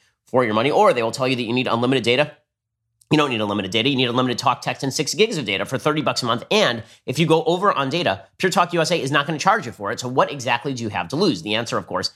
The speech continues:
is nothing. You can just lower your bills. There's a reason Pure Talk is the highest rated wireless company by Consumer Affairs. Stop giving your money to overpriced wireless carriers and start saving money today. From your cell phone,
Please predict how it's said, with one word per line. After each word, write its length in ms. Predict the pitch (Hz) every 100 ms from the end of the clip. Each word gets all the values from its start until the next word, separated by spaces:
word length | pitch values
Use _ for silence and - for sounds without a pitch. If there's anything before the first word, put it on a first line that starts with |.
| _ _
is 160 | 120 143
nothing. 300 | 170 80 65
You 60 |
can 100 | 90
just 140 | 90 87
lower 240 | 90 92
your 100 | 101
bills. 320 | 147 71 76 _ _
There's 180 | 131 135
a 40 |
reason 340 | 139 226 156 101
Pure 180 | 143 139
Talk 240 | 120 113
is 100 | 104
the 80 | 127
highest 380 | 151 175 170 139
rated 260 | 127 113
wireless 320 | 113 151 139
company 260 | - 113 117
by 200 | 95 101
Consumer 340 | 104 95 98
Affairs. 340 | 76 131 127 - _ _
Stop 300 | - 170 -
giving 160 | 190 180
your 80 |
money 260 | 165 165 -
to 120 | -
overpriced 500 | 165 185 151 139 120
wireless 400 | 113 151 156 135
carriers 340 | 151 117 95 120
and 100 | -
start 240 | 151 143
saving 300 | 165 170 113
money 340 | 92 92 98 _ _
today. 460 | - 123 147 - - _ -
From 140 | 170
your 80 | 220
cell 220 | - 160
phone, 220 | 131 110